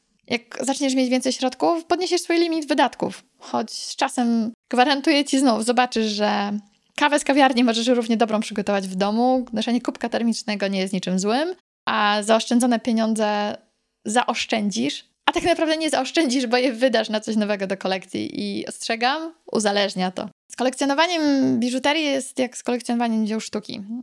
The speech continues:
Ale biżuteria jest formą sztuki, którą można nosić. I kolekcjonowanie biżuterii pozwala docenić kunszt, kreatywność, umiejętności projektowe rzemieślników.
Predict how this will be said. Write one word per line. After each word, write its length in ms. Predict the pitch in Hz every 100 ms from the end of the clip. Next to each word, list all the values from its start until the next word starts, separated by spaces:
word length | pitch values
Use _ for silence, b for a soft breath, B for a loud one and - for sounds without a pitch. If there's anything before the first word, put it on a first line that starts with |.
| 247 _ -
Ale 340 | 233 247 247
biżuteria 400 | 240 240 269 269
jest 140 | 254
formą 260 | - 262 233
sztuki, 380 | 226 - 262 226
którą 220 | - 226
można 280 | 226 220 226
nosić. 440 | 208 - - - _
I 160 | - 214
kolekcjonowanie 600 | - 226 - 240 247 233
biżuterii 340 | 220 220 233
pozwala 420 | 233 208 220 220 208
docenić 420 | 208 220 214 -
kunszt, 480 | - 269 277 - 254 _ -
kreatywność, 880 | 233 202 - 226 247 247 233 -
umiejętności 500 | 226 214 208 233 -
projektowe 440 | 220 240 226 233 226
rzemieślników. 720 | 226 226 - 214 - 220